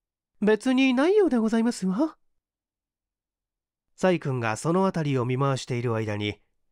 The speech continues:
葛西は問題の洋服ダンスの奥から、ごそごそと一個の中折れと黒革の相当なカバンを見つけ出してきた。「この人のものじゃありませんか？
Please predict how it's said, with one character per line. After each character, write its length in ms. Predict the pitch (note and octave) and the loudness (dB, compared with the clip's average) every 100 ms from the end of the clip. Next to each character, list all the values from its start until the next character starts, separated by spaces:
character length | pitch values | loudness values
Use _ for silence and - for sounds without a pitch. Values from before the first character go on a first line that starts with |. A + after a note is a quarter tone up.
| _ | _
葛 280 | D3+ D3 A#2 | -4 -4 -4
西 80 | F#2+ | -2
は 260 | F2+ - | -2 -4
問 220 | - E3 G3+ | -4 -2 0
題 220 | G3 F#3 | 0 0
の 160 | E3+ | 0
洋 200 | D#3 E3+ | 2 0
服 220 | F3 - E3 | -2 -4 -2
ダ 100 | D3+ | -2
ン 60 | |
ス 120 | - A2+ | -4 -4
の 120 | A2 | -4
奥 160 | G#2+ - | -6 -10
か 100 | D2+ | -8
ら、 220 | D2 - _ _ _ _ - | -8 -8 _ _ _ _ -6
ご 120 | B2+ | -4
そ 140 | B2+ | -2
ご 120 | G#2 G2 | -4 -6
そ 120 | F2+ | -6
と 320 | F2 D2+ - _ _ | -4 -6 -6 _ _
一 180 | F#3+ - - | -8 -6 -8
個 140 | B2+ | -6
の 180 | G2 D2 | -4 -4
中 280 | E2 A#2+ C#3+ | -6 -4 -4
折 140 | B2 | -4
れ 60 | A2+ | -4
と 260 | G#2 F#2+ _ _ - | -4 -6 _ _ -6
黒 220 | C#3+ G#3 | -2 -2
革 260 | F#3 F3 | 0 0
の 180 | D#3+ D3+ | 0 0
相 260 | D3 F3 G3+ | -2 -4 -4
当 180 | G#3 F#3 | -2 -2
な 160 | E3+ | -2
カ 100 | E3+ | -2
バ 100 | D3+ | -2
ン 140 | C#3+ C3+ | -2 -2
を 120 | B2+ | -2
見 100 | A#2 | -4
つ 80 | - | -6
け 80 | A#2+ | -6
出 80 | |
し 80 | A2+ | -6
て 80 | - | -10
き 100 | - | -10
た。 280 | D2+ D2+ - _ _ _ _ _ _ _ _ _ _ _ _ _ _ _ | -8 -8 -10 _ _ _ _ _ _ _ _ _ _ _ _ _ _ _
「こ 160 | F3 B3+ | -2 2
の 180 | D4 D#4+ | 4 2
人 280 | - A#3 | 2 2
の 200 | A#3 A3+ A3 | 6 4 6
も 160 | A3 | 4
の 100 | A3 | 4
じ 100 | F#3 | 4
ゃ 80 | F3+ | 2
あ 60 | F#3 | 2
り 80 | |
ま 100 | F#3+ | 2
せ 100 | E3+ D#3+ | 0 -2
ん 60 | |
か？ 560 | B2+ B2 C3 F#3+ F3 | -2 -2 0 0 0